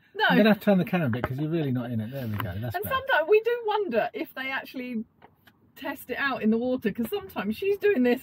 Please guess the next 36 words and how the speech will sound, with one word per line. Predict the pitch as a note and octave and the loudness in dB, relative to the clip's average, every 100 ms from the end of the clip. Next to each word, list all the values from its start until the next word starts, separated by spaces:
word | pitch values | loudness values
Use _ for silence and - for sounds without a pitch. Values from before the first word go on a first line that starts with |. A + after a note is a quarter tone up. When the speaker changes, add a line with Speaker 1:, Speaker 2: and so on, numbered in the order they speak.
| - | -4
Speaker 1:
you | C4+ | -2
know, | A3+ | 0
a | F#3+ G#3+ | 0 0
hundred | A3 G#3+ G#3+ | 2 2 2
miles | G#3 G3+ | 0 0
an | G#3 | -2
hour | G3 | -2
on | F#3 | -4
the | G3+ | -6
side, | B3+ G3+ F3 | -4 -6 -6
but | A3 | -8
in | |
the | D#4+ | -10
water | E4 C#4+ A3 | -6 -4 -4
you're | B3 | -4
like, | C4+ - _ _ - - | -8 -10 _ _ -20 -10
you | D4 | -4
know, | A3+ | -4
it, | G3+ C4 - _ - - | -2 -4 -6 _ -20 -12
it | C4 | -10
feels | E4+ D4+ D4 | -4 -4 -2
like | C#4 | -2
you're | A#3+ C4 | 0 0
in | C4 | 0
slow | - C#4 B3+ | -2 -6 -4
motion. | C4+ C#4+ D#4 - G3+ - | -4 -6 -8 -6 -6 -6
<laughs> | - A3+ - - | -6 -10 -10 2
Speaker 2:
Now, | G#3 | 4
here's | B3+ D4 | 4 2
the | A3 | -4
thing. | - G2+ E2+ D3+ - _ _ | -4 -4 -4 -6 -10 _ _
Speaker 1:
What? | G3 G#3+ A#4 A4 - | -8 -8 -8 -16 -8
Speaker 2:
Maybe | D4+ F4 E4 | -2 2 2
she | - | 0
can't | - B3 A#3+ G#3+ | 0 4 4 2
swim. | - E4 F4+ D#4 | -6 0 2 2